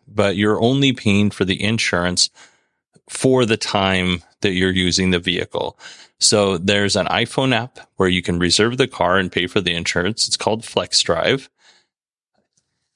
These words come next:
And again, you have to be a, uh, uh, a renter in this property, uh, complex to, to be able to use this service. But you can take the car out for a maximum of six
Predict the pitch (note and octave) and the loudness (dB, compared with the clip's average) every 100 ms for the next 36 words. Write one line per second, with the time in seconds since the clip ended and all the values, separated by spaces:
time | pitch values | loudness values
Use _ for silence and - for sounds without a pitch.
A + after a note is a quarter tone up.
0 | _ A#2 B2+ A#2+ D#3 A2 F#2 A#2+ G#2 A#2+ | _ 0 0 2 2 2 2 2 0 -4
1 | A#2+ - G2 G#2 G2+ G2+ - - G2+ F#2+ | -6 -4 -2 0 2 0 -2 -4 -2 0
2 | F#2+ F#2+ F2+ - _ _ G2+ F#2+ F#2 G2 | 0 0 -2 -10 _ _ -4 0 0 -4
3 | - - F#2 F2+ F#2 E2+ G2 F#2+ G#2+ A2 | -10 -4 -2 -2 -6 -4 -2 2 0 0
4 | F#2 F2+ F2+ F#2 F2+ - - - G#2+ G2 | 0 -2 0 0 2 0 -2 -4 -2 0
5 | F#2 F#2 F#2 - _ _ G#2 F2+ - G#2+ | 0 0 -2 -6 _ _ -2 -2 -2 -2
6 | F#2 - E2+ - - - _ _ - - | -2 -2 -4 -2 -4 -4 _ _ -16 -4
7 | G2 - - G2+ F#2+ F2+ F#2+ F#2+ F2+ - | -4 -2 -2 0 0 0 0 0 0 -2
8 | F2+ - A2+ F#2 - - - - - _ | 0 2 2 -2 -4 -6 -6 -12 -20 _
9 | _ _ _ _ - A#2+ G2+ F2 - _ | _ _ _ _ -2 0 0 -2 -12 _
10 | _ _ _ - A2 A#2 G#2+ C3 C3 D#3 | _ _ _ -2 0 0 0 -2 -2 -4
11 | C#3 G#2 F#2+ G2+ - - G2+ F#2+ G2+ - | -2 0 0 -4 -6 -4 0 0 -2 -2
12 | A2 G2+ G2 G2 F#2+ - C#3+ C3 - - | 0 -2 -2 -4 -2 0 0 2 0 0